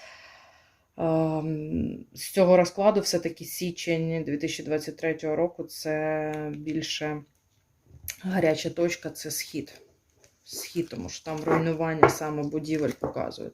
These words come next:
Так, дивимось лютий. Зараз подивимось так само,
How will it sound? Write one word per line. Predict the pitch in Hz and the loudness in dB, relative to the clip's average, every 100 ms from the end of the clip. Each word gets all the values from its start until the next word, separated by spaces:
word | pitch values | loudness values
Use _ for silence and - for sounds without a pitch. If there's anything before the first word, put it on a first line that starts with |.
| - | -6
Так, | 156 - - 156 | -4 -4 -10 -8
дивимось | 180 185 180 175 165 - | -4 -2 0 0 -2 -2
лютий. | 165 170 170 135 135 _ _ _ - _ _ _ | 0 0 0 -6 -8 _ _ _ -20 _ _ _
Зараз | 147 156 151 | -6 -4 -4
подивимось | - 156 160 151 151 151 139 - 156 - _ | -8 -4 -2 -2 -4 -8 -12 -18 -18 -18 _
так | 156 151 | -10 -8
само, | - 160 143 143 - | -4 -4 -2 -6 -10